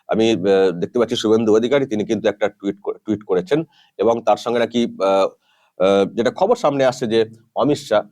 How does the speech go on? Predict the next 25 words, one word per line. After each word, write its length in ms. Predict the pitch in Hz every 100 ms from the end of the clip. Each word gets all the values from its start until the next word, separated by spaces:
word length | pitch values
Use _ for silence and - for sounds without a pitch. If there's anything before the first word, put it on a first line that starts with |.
| _ -
হোম 100 | 113
মিনিস্টার, 320 | 113 110 113
তার 160 | 110 107
সঙ্গে 240 | - 104
নাকি 180 | 104 101 101
কথা 280 | 95 90 104
হয়েছে। 320 | 98 90 - -
আমরা 180 | 139
শুধু 180 | 156 180
চাই, 220 | - 107
শুধু 180 | - 127 -
কথা 280 | - - 208
নয়, 160 | 73 - _ _ _ _ _ - - -
আমরা 180 | 107
চাই 180 | 98 110 92
কাজ, 500 | 80 67 67 - - _ _ _ _ _ -
কাজ। 400 | 139 101 - - -
যে 180 | 90 202
ঘটনা 300 | 165 175 185 -
আজকে 300 | 113 - -
ঘটেছে 380 | 107 117 - 90
আর 240 | 95 92 90
কোনো 260 | 82 78
ক্ষমা 400 | - - - 80
নেই, 160 | 67